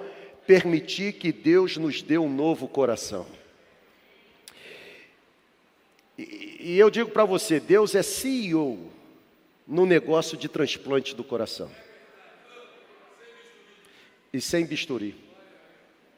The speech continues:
Ele tira coração de pedra. Só Ele pode dar pra gente um novo começo.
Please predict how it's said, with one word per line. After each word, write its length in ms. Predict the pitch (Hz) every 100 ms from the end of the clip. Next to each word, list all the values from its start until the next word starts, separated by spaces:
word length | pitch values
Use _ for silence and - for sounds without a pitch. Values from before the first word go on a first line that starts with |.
| _ _ _ _ _ _ _ _ _ _ _ _ _ _ -
Ele 180 | 156 156
tira 400 | 156 - 185 175
coração 540 | - 160 135 - 160
de 140 | 143 135
pedra. 800 | - 127 123 110 - - - - - - - _ _ _ - - - - - _ _ _ _ _ _ _ _ _ _ _ _ _ _ _ _ _ _ _ _ -
Só 260 | - 170
Ele 200 | 160 151
pode 300 | 156 151 123
dar 140 | 139 143
pra 160 | 139
gente 300 | 120 139 -
um 40 | 127
novo 220 | 131 -
começo. 600 | 123 107 104 95 -